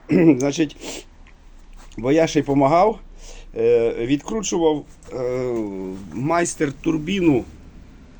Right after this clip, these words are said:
е, разом, мусив відкручувати разом з колектором випускним. Е, бо тут гайки, е, ті, що отут, е, на випуску, вони обгоріли так, що вони під різні ключі і під конус, ну, коротше, біда.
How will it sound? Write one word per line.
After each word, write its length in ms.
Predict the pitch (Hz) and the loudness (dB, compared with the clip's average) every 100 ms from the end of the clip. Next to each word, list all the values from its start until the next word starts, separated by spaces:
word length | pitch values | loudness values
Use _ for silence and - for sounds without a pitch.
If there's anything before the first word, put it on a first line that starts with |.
| - - - - - - | -20 -20 -20 -20 -20 -12
е, 220 | 120 117 | -8 -4
разом, 460 | 143 156 151 147 127 - - - - - - - - | -2 -2 0 -2 -4 -12 -20 -20 -20 -20 -20 -20 -12
мусив 340 | 139 175 - 151 | -2 -2 -2 -4
відкручувати 500 | 147 190 165 160 165 | -4 -6 -6 -4 -4
разом 260 | 151 151 | -2 -4
з 60 | 143 | -4
колектором 540 | 175 190 180 151 123 | -2 -2 -2 -4 -4
випускним. 640 | 117 135 143 - 131 92 98 - - - - - - - - | -4 -4 -6 -4 -4 -4 -8 -20 -20 -20 -20 -20 -20 -20 -10
Е, 100 | 110 | -8
бо 160 | 113 147 | -4 -4
тут 260 | 185 165 | -4 -2
гайки, 540 | 147 156 147 196 208 - | -2 -2 -2 -2 -4 -4
е, 100 | 110 | -12
ті, 140 | 123 151 | -6 -6
що 180 | - 135 | -4 -8
отут, 300 | 131 135 135 | -8 -6 -4
е, 20 | 110 104 101 101 95 90 95 | -2 -2 -6 -4 -4 -6 -4
на 100 | 127 | -4
випуску, 500 | 120 110 113 - 117 | -4 -6 -10 -4 -2
вони 240 | 151 175 | 0 -2
обгоріли 600 | - 139 131 180 170 156 | -2 -4 0 2 2 0
так, 300 | 151 190 196 | 0 -4 -4
що 160 | - 143 | -6 -4
вони 220 | 143 165 | -2 -2
під 220 | - 139 | -4 -6
різні 300 | 175 165 160 | -4 -2 -4
ключі 520 | - 147 147 214 208 - | -6 -6 -6 -6 -8 -12
і 100 | 123 | -12
під 180 | 139 - | -10 -6
конус, 440 | 190 185 131 - | -2 0 -2 -4
ну, 80 | 135 | -8
коротше, 360 | 156 147 147 | -6 -6 -6
біда. 600 | 143 - 139 135 104 71 | -8 -4 0 2 2 0